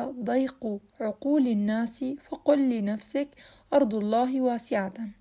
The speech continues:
ورحبة في يداه وقلبه"، ولا تتردد قط في الابتعاد إلى ما وراء جميع البحار، إلى ما وراء التخوم والأوطان والمعتقدات.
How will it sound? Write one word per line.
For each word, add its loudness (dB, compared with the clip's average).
ورحبة 4
في -2
يداه 0
وقلبه"، -4
ولا 8
تتردد 2
قط -2
في -2
الابتعاد -4
إلى -2
ما 0
وراء 0
جميع 0
البحار، -2
إلى 8
ما 4
وراء 2
التخوم -2
والأوطان 0
والمعتقدات. -2